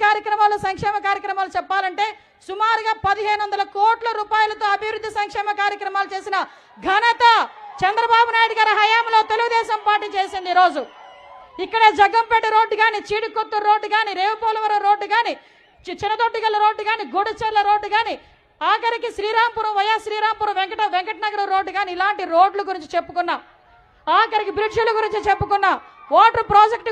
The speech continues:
గురించి చెప్పుకున్నా. ఇక్కడ ఒక శంకుస్థాపన జరిగి ఒక ఏదైనా ఒక కంపెనీ వచ్చిందన్నా లేకపోతే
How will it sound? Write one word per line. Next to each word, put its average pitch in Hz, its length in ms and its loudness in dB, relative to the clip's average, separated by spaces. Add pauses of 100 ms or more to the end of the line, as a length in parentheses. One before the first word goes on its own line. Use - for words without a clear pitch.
గురించి 415 220 -2
చెప్పుకున్నా. 381 400 0 (420)
ఇక్కడ 392 240 0
ఒక 392 80 -2 (100)
శంకుస్థాపన 415 720 2 (140)
జరిగి 403 300 2 (120)
ఒక 370 120 -2 (600)
ఏదైనా 440 340 2 (100)
ఒక 392 80 -6 (140)
కంపెనీ 415 380 -2
వచ్చిందన్నా 381 500 -4 (120)
లేకపోతే 381 440 -4